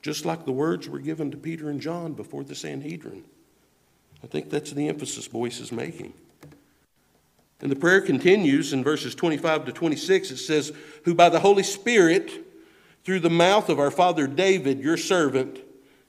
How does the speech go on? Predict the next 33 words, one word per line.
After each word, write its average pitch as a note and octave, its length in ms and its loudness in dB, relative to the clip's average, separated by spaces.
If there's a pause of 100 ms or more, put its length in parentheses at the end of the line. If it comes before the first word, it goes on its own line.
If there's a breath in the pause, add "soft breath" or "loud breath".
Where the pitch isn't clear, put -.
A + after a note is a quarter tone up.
said, C3 560 2 (400 loud breath)
'Why C#3 160 6
did D3 160 0
the D3 80 -2
Gentiles D3+ 520 2
rage D#3 680 0 (420 loud breath)
and C3+ 120 0
the C#3 60 0
peoples D3+ 480 -4
devise C#3 520 0
vain E3 540 4
things? D#3 760 0 (560 soft breath)
The - 80 -14
kings D3 280 -2
of B2+ 80 -4
the B2+ 140 0
earth D3 260 0
took D3 180 -4
their A#2+ 140 -6
stand, D3+ 500 0
and A#2 120 -2
the A2+ 60 -4
rulers C#3 360 -2
were B2 100 -6
gathered C3+ 440 -8
together C3 480 -4
against C3+ 360 -4
the A#2+ 100 -6
Lord C3 380 0
and A2 120 -2
against C3 340 -6
his A2 180 -8
Christ.'" - 680 -10